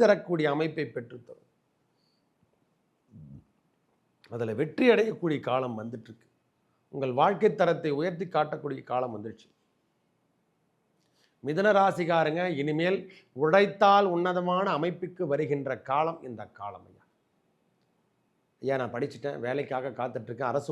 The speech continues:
உத்தியோகத்துக்காக காத்துட்ருக்கிறேன்னா, இந்த நாட்களை பயன்படுத்தி கொள்ளுங்கள். இந்த நேரத்துல ஜாப்பை தேடுங்க, அதுல சக்சஸ் பண்ணி உள்ள போங்க.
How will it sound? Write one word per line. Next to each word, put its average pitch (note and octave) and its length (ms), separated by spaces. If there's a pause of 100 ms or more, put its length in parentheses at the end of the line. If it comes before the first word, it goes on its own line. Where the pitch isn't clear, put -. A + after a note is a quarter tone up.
உத்தியோகத்துக்காக B2+ 840
காத்துட்ருக்கிறேன்னா, A#2 680
இந்த A2 120 (160)
நாட்களை E3 460 (140)
பயன்படுத்தி C3 460
கொள்ளுங்கள். A#2 400 (380)
இந்த A#2+ 200
நேரத்துல D3+ 360 (120)
ஜாப்பை D3 280 (120)
தேடுங்க, B2+ 280 (400)
அதுல A#2 220 (100)
சக்சஸ் C#3+ 340
பண்ணி C3 220
உள்ள A#2 100 (120)
போங்க. F#2+ 160